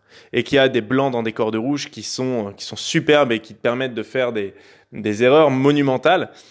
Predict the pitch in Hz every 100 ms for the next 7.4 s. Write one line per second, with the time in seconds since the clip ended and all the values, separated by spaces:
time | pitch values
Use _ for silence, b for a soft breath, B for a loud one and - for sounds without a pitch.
0 | b b _ _ _ _ 131 117 127 175
1 | 214 208 147 147 151 - 165 175 151 -
2 | 117 123 156 175 165 117 139 143 147 147
3 | 143 139 180 151 127 135 135 196 135 117
4 | 123 113 147 156 143 135 127 165 156 120
5 | 123 143 156 - 117 110 B B - 120
6 | 117 143 127 147 160 151 - 123 - 123
7 | 117 120 123